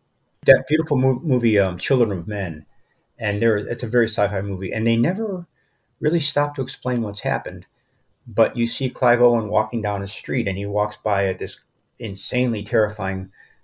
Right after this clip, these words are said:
uh, looks like an, uh, immigrant concentration camp, and there's an explosion, and he, so, so part of the pleasure of, of that, I think, is you're gathering the details about this world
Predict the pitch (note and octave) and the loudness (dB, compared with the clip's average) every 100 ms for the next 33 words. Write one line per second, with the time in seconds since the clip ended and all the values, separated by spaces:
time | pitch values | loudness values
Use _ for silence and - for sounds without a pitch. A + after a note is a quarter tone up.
0 | - F#2+ F#2 A#2 A#2 G2+ G2+ E2 _ _ | -8 -6 -2 -2 -2 -2 -4 -8 _ _
1 | _ G2 G2 B2+ B2 A2+ G#2 - - A#2+ | _ -8 -4 2 2 2 -4 -10 -10 -8
2 | A2 A#2+ B2+ C3 A2 A2 G#2 F#2 F2 F#2+ | -6 -4 -2 -2 -4 -10 -8 -8 -6 -6
3 | G2 F#2+ G#2 G2 - C3+ C3+ G#2 F#2+ F#2 | -4 -6 -8 -12 0 4 4 2 -6 -8
4 | F#2 F#2+ - _ _ _ _ - C#3+ B2 | -8 -10 -14 _ _ _ _ 2 4 4
5 | - - B2 A2+ - E3 - - - F3 | 4 6 6 4 0 2 2 -2 0 0
6 | C3 G2+ - - G2 G2+ F#2+ F#2 A2+ G2+ | 2 -2 -4 -12 -4 0 0 0 -4 -8
7 | G2 G2 F#2+ G2 A#2+ C3 A2+ G2+ G2 G2 | -8 -8 -2 2 2 2 -2 -4 -6 -10
8 | _ _ _ _ _ _ _ A2+ G2+ A#2+ | _ _ _ _ _ _ _ -8 0 0
9 | A#2 A2 G#2 G2 G2 - - A#2+ A2+ G2 | 2 0 2 0 -2 -8 -10 -2 0 0
10 | F#2+ - | -4 -10